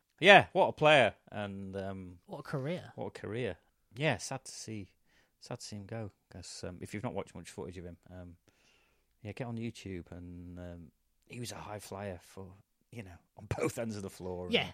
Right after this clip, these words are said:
Speaker 2: yeah.
Speaker 1: he could really fill it up. And, um,
Speaker 2: Uh, and if you've not seen him and you've not of that sort of era, for, let's have some context. So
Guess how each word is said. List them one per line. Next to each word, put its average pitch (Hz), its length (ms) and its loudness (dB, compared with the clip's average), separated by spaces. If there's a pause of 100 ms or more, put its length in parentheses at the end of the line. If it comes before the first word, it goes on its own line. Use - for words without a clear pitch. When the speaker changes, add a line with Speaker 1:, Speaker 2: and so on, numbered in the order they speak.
(120)
Speaker 2:
yeah. 160 120 -2
Speaker 1:
he 120 80 -6
could 98 120 -4
really 104 240 -2
fill 98 200 -6
it 95 120 -2
up. 104 200 -4 (180)
And, 92 340 -12
um, 90 180 -10 (320)
Speaker 2:
Uh, - 180 -2
and 196 140 2
if 196 220 2
you've 196 120 2
not 202 240 4
seen 170 220 2
him 135 120 0
and 135 80 -2
you've 135 160 -2
not 147 240 0 (180)
of 135 260 -6
that 139 200 -2
sort 139 240 -6
of 131 160 -8
era, 127 320 -6
for, - 160 -14 (240)
let's 151 140 -6
have 175 140 -2
some 151 160 -4
context. 147 600 -8
So 143 380 -4